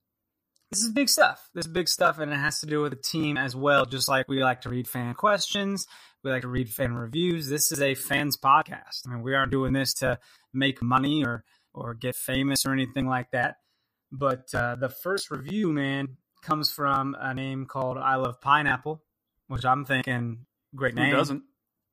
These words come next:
Speaker 1: <laughs> Uh, it says, "Great pod. Consistently great podcast. Thanks for the heads up on the L A F C Benny video. I hadn't seen it.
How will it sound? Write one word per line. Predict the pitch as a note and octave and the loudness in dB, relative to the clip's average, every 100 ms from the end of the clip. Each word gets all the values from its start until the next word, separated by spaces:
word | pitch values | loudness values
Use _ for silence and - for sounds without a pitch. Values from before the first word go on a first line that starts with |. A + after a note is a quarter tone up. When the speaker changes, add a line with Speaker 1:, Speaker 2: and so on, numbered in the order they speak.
| _ - | _ -14
Speaker 1:
<laughs> | - B2 - D3+ - E3 - - - - _ _ - | -8 -6 -2 -2 -2 -4 -4 -14 -20 -20 _ _ 0
Uh, | C#3+ C3+ A#2+ | 4 4 4
it | - | -4
says, | - D3 | -4 -2
"Great | C#3 G3 G#3+ | 4 6 6
pod. | G#3+ A3+ F#3 - _ _ - | 2 4 4 0 _ _ -2
Consistently | F3+ D#3+ - - G#3 G3 | 0 2 2 0 -2 -6
great | F#3+ E3 | -6 -2
podcast. | F#3 E3+ D#3 D3+ D3+ - - _ _ - | 6 6 6 2 0 -2 -8 _ _ -2
Thanks | A3+ A#3 | 0 0
for | A#3 | 0
the | G#3+ | 0
heads | F3+ F3+ F#3 E3+ | 0 0 -2 2
up | F3+ F3+ | 2 2
on | F3+ | 0
the | F3 C3+ | -2 0
L | C#3 C#3+ | 0 0
A | |
F | C#3 C#3 | 0 0
C | - D#3+ | -2 -2
Benny | D#3+ D#3+ A#3+ C#4 A3 | -2 4 6 6 4
video. | C3 - - - _ _ _ | 2 -6 -12 -14 _ _ _
I | D3 | 0
hadn't | C3+ C3+ C#3 | 2 2 2
seen | C#3 G#3+ E3+ | 0 2 0
it. | - | -4